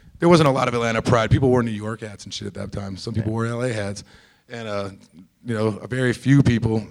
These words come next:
Speaker 1: Actually, back then, only, like, nerdy white people from the suburbs wore A-, Atlanta gear until those guys. And the Atlanta pride, I think, was started up kinda then, and I had it all the way. I remember people used to wish they were from New York, people wish they were from everywhere, and I was like, "I'm glad I'm sitting right here.
Speaker 2: Right.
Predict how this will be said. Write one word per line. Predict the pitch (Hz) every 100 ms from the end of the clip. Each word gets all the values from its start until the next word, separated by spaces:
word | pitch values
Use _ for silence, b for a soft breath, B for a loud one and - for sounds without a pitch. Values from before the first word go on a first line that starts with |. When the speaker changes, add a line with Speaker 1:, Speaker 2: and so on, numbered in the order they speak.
| -
Speaker 1:
Actually, | 135 156 139
back | 139 156
then, | 139 156 143
only, | 131 156 151
like, | 143 131
nerdy | 120 135 127
white | 123 135
people | 120 113
from | 117
the | 104
suburbs | 123 120 104 98
wore | 98
A-, | 101 104 92
Atlanta | 104 101 98
gear | 95 95
until | 98 117
those | 113 117
guys. | 98 98 90 b b b -
And | 123
the | 117
Atlanta | 127 143
pride, | 139 143 147 147
I | 123
think, | 131 123
was | 117
started | - 131 131 127
up | 117
kinda | 131 123
then, | 123 127
and | 120
I | 151
had | 156 135
it | 117
all | 123 113
the | 101
way. | 95 b b -
I |
remember | 143 160
people | 135 156 143
used | 143 139
to |
wish | 131 139
they | 143
were | 120
from | 120
New |
York, | 127 143 139
people | 147 131
wish | 143
they | 135
were |
from | 104 127
everywhere, | 135 123 117
and | 113
I | 131
was | 131
like, | 113
"I'm | 127
glad | 170 123 123
I'm |
sitting | 123 135 113 101
right | 127 139 131
here. | - 110 90 _
Speaker 2:
Right. | 98 85